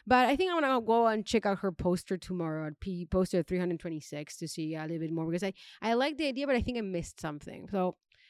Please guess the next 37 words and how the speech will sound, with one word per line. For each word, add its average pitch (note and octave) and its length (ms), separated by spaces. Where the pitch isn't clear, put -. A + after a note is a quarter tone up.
but A#3+ 260
it's C#4 120
interesting C#4+ 380
because A3+ 220
now A#3+ 200
there A3+ 120
are - 60
also A#3 240
this, G3+ 340
nowadays, G#3 460
these F#3+ 180
armored A3 640
cars, A3+ 540
they G#3 120
call, G#3+ 160
I G#3 60
think A3+ 160
they G#3+ 100
call G#3 260
them A3+ 140
the G#3 80
ones G3 160
that G3 140
are F3 180
producing G3 760
cytokines A3 800
to, F#3 360
uh, E3 500
support G3+ 440
their G#3+ 140
function. A#3 600
They're A3 220
also G3 300
very G3 280
interesting F3+ 440
models D#3 340
sometimes. - 520